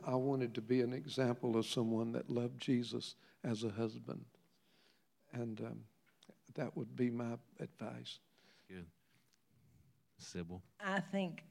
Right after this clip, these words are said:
Speaker 3: mine would be, um, I just wanted to be a support to him and to the children and just, uh, love them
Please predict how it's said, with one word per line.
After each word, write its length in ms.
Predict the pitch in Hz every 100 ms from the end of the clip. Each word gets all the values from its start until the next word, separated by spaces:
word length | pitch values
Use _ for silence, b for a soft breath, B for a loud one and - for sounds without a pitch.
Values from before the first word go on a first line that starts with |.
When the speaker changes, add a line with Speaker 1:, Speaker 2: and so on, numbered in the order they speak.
| -
Speaker 3:
mine 540 | 180 180 170 175 170 165
would 320 | 170 175 151
be, 460 | 160 160 160 165 160 - - - - 156
um, 380 | 156 151 151 151 - B B B - 165
I 200 | 180 196
just 440 | 180 170 160 - - -
wanted 440 | 151 160 156 147 -
to 100 | 143
be 240 | 151 151
a 80 | 135
support 880 | 131 - 127 - 165 147 135 135 - - _ b b b b b _ _ -
to 580 | 165 156 147 139 127 - -
him 840 | - - 165 170 170 165 170 165 160 - -
and 380 | 147 143 139 127 - -
to 140 | - 156
the 100 | 127
children 920 | - - 160 160 147 151 151 151 - -
and 300 | 165 139 139
just, 480 | 131 147 139 - - - 131
uh, 300 | 143 151 147 - B B -
love 460 | 151 156 160 160
them 600 | 143 151 143 139 139 131